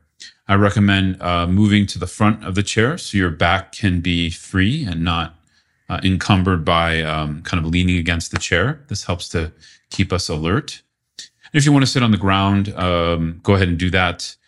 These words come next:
I'm not gonna describe a meditation posture too much, um, right now. I, I'm, I'm guessing if you sit on the floor already for practice, you know a, a basic meditation posture. But the main thing is, is allowing for alertness in the back or spine,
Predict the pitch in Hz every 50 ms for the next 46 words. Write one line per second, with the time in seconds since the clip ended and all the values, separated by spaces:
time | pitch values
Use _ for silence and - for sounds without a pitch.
0 | - - - - _ _ - 107 104 110 104 98 101 92 95 90 92 - - -
1 | 95 92 92 90 87 90 90 87 85 - 101 98 92 - 95 87 85 - 92 87
2 | 87 82 - - - 85 82 78 - - - - 175 175 135 107 92 95 113 -
3 | - - - - _ 87 87 85 82 80 80 78 78 78 78 80 - _ _ _
4 | _ _ _ _ - _ _ _ 98 90 90 82 85 87 87 85 87 87 98 104
5 | 92 82 - 85 87 85 82 82 87 - 87 85 - - 87 82 78 76 - 82
6 | 78 80 78 76 - _ _ _ _ _ _ _ _ - - - 107 95 92 87
7 | 85 82 - - 87 85 85 85 85 85 85 80 78 - 82 - - 85 80 -
8 | - 82 - - 92 87 87 87 85 80 80 80 76 - 78 80 - 87 78 73
9 | - - 90 76 - - - _ _ _ _ _ - 80 80 78 - - 92 85
10 | - - - 78 71 85 80 73 71 - - 76 69 69 - - _ _ _ _
11 | _ _ _ _ - - _ - 160 175 180 190 196 190 - - 151 131 110 104
12 | 101 92 - - - 101 98 92 90 87 82 - - 98 95 95 95 95 98 98
13 | 101 101 98 90 - - 101 90 87 85 92 104 113 110 120 127 143 139 139 -
14 | - - - - _ - 95 90 90 90 87 76 90 92 98 127 156 156 - -
15 | - 92 85 - - - 92 90 90 104 135 180 208 214